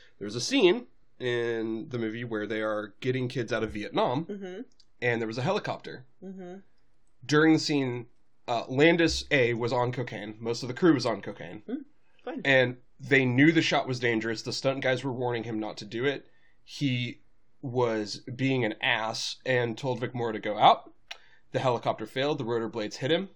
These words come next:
Speaker 1: 'cause it was a real helicopter,
Speaker 2: Mm-hmm.
Speaker 1: and killed him on the set.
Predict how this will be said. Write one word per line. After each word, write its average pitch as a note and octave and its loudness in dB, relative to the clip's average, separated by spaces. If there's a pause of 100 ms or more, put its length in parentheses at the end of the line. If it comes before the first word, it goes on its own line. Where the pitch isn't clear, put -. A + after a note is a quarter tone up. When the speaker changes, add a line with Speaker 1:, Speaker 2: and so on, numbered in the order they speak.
Speaker 1:
'cause B2+ -8
it B2+ -4
was G#2+ -6
a A2 -2
real A#2+ -2
helicopter, A#2 -4
Speaker 2:
Mm-hmm. G3 -12 (260)
Speaker 1:
and A#2 2
killed A2+ -4
him G#2+ -8
on G#2+ -6
the F#2+ -10
set. - -12